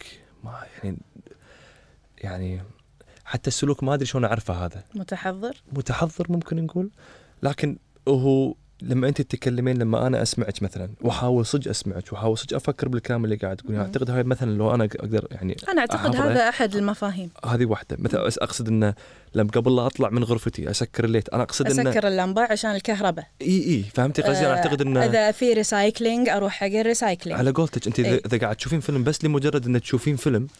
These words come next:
Speaker 2: إي.
Speaker 1: يعني هو، يعني
Speaker 2: فأنا ف-، فأنا
Speaker 1: مم.
Speaker 2: لما أسكر الكهرباء عشان
Speaker 1: مم.
Speaker 2: أنا واعية إنه ما بي هدر للطاقة،
Speaker 1: مم.
Speaker 2: ولما أروح أسوي
Speaker 1: يمكن
Speaker 2: ريسايكلينج
Speaker 1: وعي.
Speaker 2: حق
Speaker 1: مم.
Speaker 2: الورق، أنا قاعدة أتفاعل مع العالم بطريقة معينة، أنا قاعدة أتخذ قرارات.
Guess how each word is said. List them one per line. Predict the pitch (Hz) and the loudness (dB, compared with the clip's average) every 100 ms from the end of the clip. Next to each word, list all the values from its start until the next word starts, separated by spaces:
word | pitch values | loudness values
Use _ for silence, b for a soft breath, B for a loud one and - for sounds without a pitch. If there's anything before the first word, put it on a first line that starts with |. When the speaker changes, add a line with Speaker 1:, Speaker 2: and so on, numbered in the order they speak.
| - | -12
Speaker 2:
إي. | - b b - | -12 b b -6
Speaker 1:
يعني | 107 113 | 0 2
هو، | 117 120 | 4 2
يعني | - 117 123 | 2 0 2
Speaker 2:
فأنا | 226 214 269 247 202 - - - - | 4 4 4 2 0 -12 -18 -20 -2
ف-، | 220 202 - 202 | 0 0 -2 -2
فأنا | 226 220 226 | 0 2 4
Speaker 1:
مم. | 220 | 4
Speaker 2:
لما | 220 214 | 4 4
أسكر | 277 294 - 208 | 2 2 2 0
الكهرباء | 196 196 202 202 180 170 | 0 -2 0 2 0 -2
عشان | 175 208 196 190 | -2 0 0 -2
Speaker 1:
مم. | - - | -6 -6
Speaker 2:
أنا | 196 196 | -2 0
واعية | 202 220 208 202 | 4 4 4 2
إنه | 196 | 2
ما | 190 202 | 2 2
بي | 202 185 | 2 0
هدر | 202 190 185 | 0 0 -2
للطاقة، | 180 - 226 196 - - | -4 -4 -2 -2 -4 -2
Speaker 1:
مم. | 175 196 185 185 | -2 -2 -4 0
Speaker 2:
ولما | 208 208 196 | 2 4 4
أروح | 214 220 - | 4 2 0
أسوي | 196 220 208 | -2 2 2
Speaker 1:
يمكن | |
Speaker 2:
ريسايكلينج | 202 202 214 120 | 2 2 2 4
Speaker 1:
وعي. | 123 202 | 4 2
Speaker 2:
حق | 101 - | 2 0
Speaker 1:
مم. | 190 | 0
Speaker 2:
الورق، | 202 220 196 107 - - b b b b - - | 2 2 2 0 -8 -20 b b b b -20 -2
أنا | 214 202 202 | 0 2 2
قاعدة | 202 196 196 202 | 2 0 2 0
أتفاعل | 202 - 240 185 196 | 0 0 0 2 0
مع | 190 185 | 0 0
العالم | 185 220 214 196 | 0 2 2 2
بطريقة | 190 202 208 226 190 | 0 2 2 2 0
معينة، | 185 214 302 196 185 | 0 2 2 2 0
أنا | 185 | 0
قاعدة | 190 180 185 | -2 0 -2
أتخذ | - 226 196 | -2 -4 -4
قرارات. | - 202 208 294 233 - | -4 -2 0 0 -2 -6